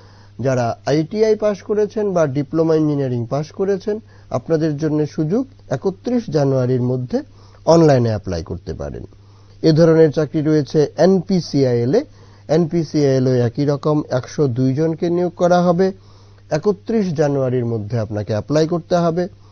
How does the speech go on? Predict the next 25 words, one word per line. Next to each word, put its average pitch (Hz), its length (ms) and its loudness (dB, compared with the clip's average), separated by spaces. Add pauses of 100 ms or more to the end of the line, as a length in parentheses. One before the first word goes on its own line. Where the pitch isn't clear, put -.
(760)
যারা 156 520 4
নার্সিং 135 640 -2
করে 165 240 2
বসে 113 320 -6
আছেন 92 440 -10 (260)
বা, 113 300 -6 (360)
আহ, 110 320 -6
জিএনএম 147 560 2
বলুন 143 480 -2
বা 120 220 -4
বিএসসি 131 480 -4
নার্সিং 143 420 -6
করে 147 240 -2
থাকুন, 151 360 -6 (380)
আপনাদের 151 520 2
জন্যে 131 420 0 (1200)
বেসিলের 143 640 0
মাধ্যমে 98 560 -6 (400)
কেন্দ্রীয় 165 420 2
সরকারের 101 540 -6
অধীনে 110 360 -2
চাকরি, 160 480 -2 (460)
ছেষট্টি 185 520 0
জনকে 135 400 2
নিয়োগ 107 280 -2